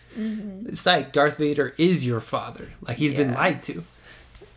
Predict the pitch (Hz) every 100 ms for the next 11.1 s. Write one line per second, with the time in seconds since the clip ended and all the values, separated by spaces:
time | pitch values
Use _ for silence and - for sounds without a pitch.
0 | - - 135 143 139 131 123 - - 160
1 | 160 147 170 208 - - - - - 139
2 | 269 170 160 - 254 381 - 320 - 330
3 | 247 254 196 - 262 233 262 240 190 202
4 | 208 196 190 160 165 220 254 320 - -
5 | 262 247 214 190 190 196 196 190 - 175
6 | 175 180 - - 190 190 - - - 185
7 | 214 233 - - 208 175 190 - 190 202
8 | 214 202 196 185 185 254 247 196 175 -
9 | - 262 277 196 202 214 220 180 180 175
10 | 180 196 370 294 - - 170 - 120 113